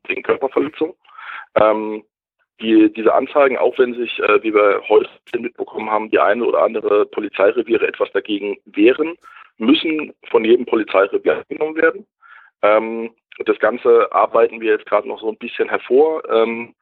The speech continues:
und wollen dann auch, äh, mit einzeln ausgewählten Fällen, ähm, dann auch, äh, weitere Instanzen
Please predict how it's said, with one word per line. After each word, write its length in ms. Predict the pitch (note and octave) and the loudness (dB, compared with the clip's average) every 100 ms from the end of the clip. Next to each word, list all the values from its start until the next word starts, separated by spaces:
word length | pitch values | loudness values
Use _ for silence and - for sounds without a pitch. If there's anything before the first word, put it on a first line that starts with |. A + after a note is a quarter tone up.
| _ - _ | _ -20 _
und 180 | - G#2 | -6 0
wollen 260 | G#2+ A#2+ A#2+ | 2 2 2
dann 180 | A2 | 0
auch, 440 | G#2+ G2 G#2 - - | 2 2 2 -2 0
äh, 340 | G#2 G2+ G2+ G2 _ _ - | 4 4 4 0 _ _ -6
mit 200 | G2+ - - - _ | -6 -6 -12 -18 _
einzeln 340 | - G#2+ A2+ | -6 0 0
ausgewählten 640 | G#2 G#2 - G2+ G2 G2+ - | 2 0 0 -2 0 -2 -2
Fällen, 460 | F#2 F#2 G2 F#2+ - | 2 2 2 -2 -4
ähm, 380 | F2+ F#2 F#2 E2+ | -4 -4 -8 -10
dann 160 | - - | -6 -2
auch, 400 | E2 E2+ - - _ - | 0 0 -2 -14 _ -14
äh, 80 | - - _ - | -14 -14 _ -4
weitere 340 | E2 G2 F#2 | -2 0 -2
Instanzen 640 | - - F#2 F2+ - F2+ | -4 -6 -8 -8 -12 -12